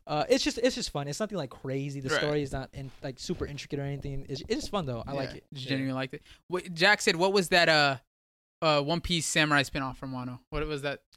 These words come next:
Speaker 2: What was that?
Speaker 1: Oh, Monsters.
Speaker 2: It was, uh, Monsters, yes,
Speaker 1: Monsters.
Speaker 2: that's
Speaker 1: It's
Speaker 2: what it
Speaker 1: gonna
Speaker 2: was.
Speaker 1: be about, um, uh, Ryuma.
Speaker 2: Ryuma? Yeah.
Speaker 1: Mm-hmm.
Speaker 2: Yeah.
Speaker 1: Uh, that one's really dope. I liked it. No, I
Speaker 2: Mm-hmm.
Speaker 1: like, I like
Speaker 2: Oh, you
Speaker 1: the
Speaker 2: watched it? It's out?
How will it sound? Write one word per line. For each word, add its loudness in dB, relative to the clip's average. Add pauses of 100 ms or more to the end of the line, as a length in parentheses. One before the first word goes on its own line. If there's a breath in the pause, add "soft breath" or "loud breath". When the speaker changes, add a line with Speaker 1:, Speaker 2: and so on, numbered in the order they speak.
(260)
Speaker 2:
What -8
was -6
that? 2
Speaker 1:
Oh, 8
Monsters. 0
Speaker 2:
It -12
was, -6
uh, -4
Monsters, 0
yes, 2
Speaker 1:
Monsters. 0
Speaker 2:
that's 0
Speaker 1:
It's -2
Speaker 2:
what -2
it 0
Speaker 1:
gonna 0
Speaker 2:
was. -4
Speaker 1:
be 0
about, 2
um, -4 (160)
uh, -4 (280)
Ryuma. 0 (220)
Speaker 2:
Ryuma? -8 (220)
Yeah. -8
Speaker 1:
Mm-hmm. -6 (260)
Speaker 2:
Yeah. -16 (240)
Speaker 1:
Uh, 0
that 4
one's 2
really 0
dope. -2
I 4
liked 2
it. -10
No, -4
I 2
Speaker 2:
Mm-hmm. 0
Speaker 1:
like, -2
I -2
like 0
Speaker 2:
Oh, 2
you 6
Speaker 1:
the 6
Speaker 2:
watched 0
it? -12
It's -8
out? -2